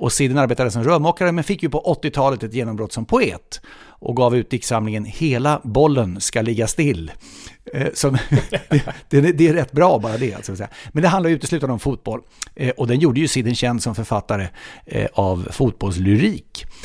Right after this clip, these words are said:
Så vi får in det här i podden, det är vi tacksamma för. Dikten som är uppsatt,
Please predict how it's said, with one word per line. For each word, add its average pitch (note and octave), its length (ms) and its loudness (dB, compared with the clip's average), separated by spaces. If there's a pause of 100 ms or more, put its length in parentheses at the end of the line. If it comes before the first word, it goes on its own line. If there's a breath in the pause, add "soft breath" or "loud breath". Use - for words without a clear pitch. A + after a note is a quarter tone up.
(120)
Så - 140 -10
vi G#2+ 100 0
får C3+ 160 2
in E3+ 140 4
det B2 80 2
här G2+ 180 0
i G2+ 40 -4
podden, G2 300 -4
det B2 60 -2
är - 20 0
vi C3 60 0
tacksamma A2+ 440 -4
för. A#2 220 -10
Dikten C#3+ 600 0
som C3+ 460 0
är D3 120 -2
uppsatt, - 520 -2